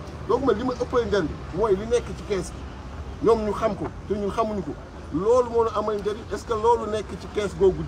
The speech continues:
dëgg la wala du dëgg, baax na wala baaxul, kuy vérifier foofu nga jëm.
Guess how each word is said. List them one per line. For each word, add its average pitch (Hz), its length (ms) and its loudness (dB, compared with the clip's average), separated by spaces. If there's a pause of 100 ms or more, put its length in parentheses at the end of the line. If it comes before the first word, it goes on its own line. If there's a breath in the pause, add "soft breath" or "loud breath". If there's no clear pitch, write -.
dëgg 185 240 -2
la 359 80 0
wala 208 280 4
du 196 100 -4
dëgg, 240 220 -4 (480)
baax 226 260 6
na 233 80 2
wala 220 220 4
baaxul, 226 420 0
kuy 247 140 -4
vérifier 220 360 0
foofu 247 240 -2
nga 269 120 -2
jëm. 311 140 0